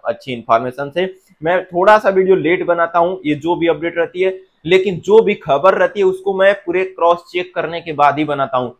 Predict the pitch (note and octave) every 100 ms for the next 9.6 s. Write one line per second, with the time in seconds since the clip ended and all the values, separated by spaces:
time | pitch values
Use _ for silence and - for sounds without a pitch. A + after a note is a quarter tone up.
0 | E3 F#3 F3 F#3 F#3 F3 E3 E3+ F3+ F3
1 | E3+ E3+ - B2 C3+ C#3 D#3 C#3 C#3 D#3
2 | D3+ F3+ G3 - _ _ _ - A3+ A3
3 | G3+ F#3+ F#3 F3+ G#3 G#3 G3 G3 G#3+ -
4 | G#3+ G3 G3 G3 F#3+ F#3+ F#3+ E3 D3 E3
5 | D3 B2+ - B2 A2+ A2 G#2+ G#2+ _ _
6 | - F3 E3 C#3+ D3 D#3 D3 C3 A2+ G#2+
7 | A2 A2 B2 C3+ E3 D3 C#3+ D3+ D3 D3
8 | C3+ C3 C#3+ C3+ C3 B2+ B2+ A#2+ B2 A2+
9 | G#2+ - A2+ G#2+ G#2